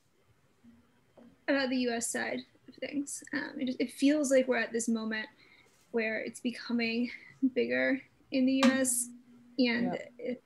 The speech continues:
Speaker 1: just, like, what is <laughs> going to happen? Um, I think there's two elements. It's, like, whether it's how much trans people are going to be targeted,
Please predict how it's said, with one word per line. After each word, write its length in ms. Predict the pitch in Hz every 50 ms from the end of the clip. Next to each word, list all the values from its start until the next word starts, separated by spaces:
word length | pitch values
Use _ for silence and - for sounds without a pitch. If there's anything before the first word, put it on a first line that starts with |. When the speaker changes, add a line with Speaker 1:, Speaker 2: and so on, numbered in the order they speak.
| - - -
Speaker 1:
just, 220 | - - - -
like, 100 | - -
what 180 | 220 214 208 -
is 100 | 247 -
<laughs> 20 | -
going 240 | 285 285 277 240 226
to 400 | - - 254 262 233 - - - - 240 -
happen? 360 | - - 226 - - - - - - - - - - _ _ _ _
Um, 260 | - 247 240 233 - - - - - - - 233 233 233 311
I 40 | 311
think 180 | 339 403 403
there's 140 | 392 381 -
two 220 | - - 330 294
elements. 280 | 262 262 240 226 - -
It's, 80 | 220 -
like, 180 | 233 - 240 -
whether 380 | 247 262 285 277 254 302 294 294
it's 400 | 269 269 277 226 - - - - - _ _ - - _ _ - _ _ - - _ _ _ _ - - - 311
how 140 | 277 302
much 200 | 311 349 - -
trans 280 | - - - 311 294 285
people 200 | 311 277 311 302
are 100 | 302 285
going 200 | 277 277 277 262
to 80 | 254 254
be 80 | 262
targeted, 640 | 247 - - 262 254 254 269 262 269 269 269 269